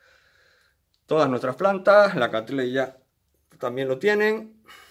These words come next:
Entonces todas nuestras plantas las tenemos con el osmocote. Y una vez al mes le echamos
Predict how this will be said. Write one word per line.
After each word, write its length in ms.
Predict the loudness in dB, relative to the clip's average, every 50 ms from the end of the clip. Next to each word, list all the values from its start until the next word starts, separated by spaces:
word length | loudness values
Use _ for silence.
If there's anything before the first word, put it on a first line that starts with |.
| -20 -20 _ _ -20 _ -20 _ _ _ _ _ _ _ _ _ _ _ _ _ _ _ _ _ _ -12
Entonces 480 | -12 -6 -2 0 0 2 0 -2 -2 0
todas 240 | 2 4 4 4
nuestras 260 | 2 0 0 -2 -4 -2
plantas 640 | 0 0 0 0 0 0 0 0 0 -2 -8 -18 _ _ _ _ _ _ _ _ _ _ _ _ _ _ _
las 240 | -2 -2 -2 0 0
tenemos 600 | -2 -2 -2 -2 -2 -2 -2 -2 -2 -4 -8 -14 _
con 220 | -4 -2 -2 0
el 100 | 0 0
osmocote. 720 | 0 0 0 -2 -4 -4 -6 -10 -12 -12 -12 -14 -14 -12 -8
Y 260 | -6 -6 -6 -6 -6
una 240 | -4 -2 0 2 2
vez 180 | 2 2 0 0
al 120 | -2 -2
mes 420 | -2 -2 -2 -2 -2 -4 -8 -8
le 100 | -6 -6
echamos 460 | -4 -2 -2 -2 -2 0 -2 -4 -6